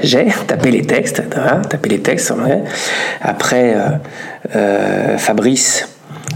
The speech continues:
a sorti, euh, donc les films, t'en parlais, euh, dans, dans le podcast précédent,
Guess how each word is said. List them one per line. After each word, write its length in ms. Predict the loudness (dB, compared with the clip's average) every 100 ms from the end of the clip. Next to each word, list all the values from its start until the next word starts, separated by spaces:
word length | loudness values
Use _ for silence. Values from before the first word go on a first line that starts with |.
| -2
a 80 | 0
sorti, 760 | 2 0 -2 -2 2 4 4 4
euh, 400 | 2 0 0 -2 -4 -4
donc 200 | -2 0
les 80 | 0
films, 340 | 4 4 4
t'en 160 | 4 2
parlais, 360 | 2 4 4 2
euh, 220 | 0 -4 -6
dans, 200 | -4 -2
dans 180 | 0
le 60 | -2
podcast 440 | -2 -2 -2 -2
précédent, 600 | -2 0 0 2 2 0